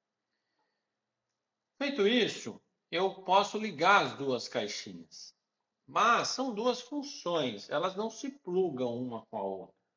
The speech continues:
né? O que eu fiz pra ligar as duas funções? Eu, ah, basicamente,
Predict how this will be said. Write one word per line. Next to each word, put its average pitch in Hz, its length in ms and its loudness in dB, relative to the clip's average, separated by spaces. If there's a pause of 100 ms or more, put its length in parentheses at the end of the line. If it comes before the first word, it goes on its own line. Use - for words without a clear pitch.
né? 131 320 -6 (1800)
O - 40 -20
que - 60 -6
eu 220 80 -6
fiz - 680 -8 (220)
pra 120 180 0
ligar 120 380 0
as 104 60 -10
duas 123 200 -6
funções? 117 720 -12 (760)
Eu, 175 480 -4 (260)
ah, 120 800 -2 (920)
basicamente, 127 1120 0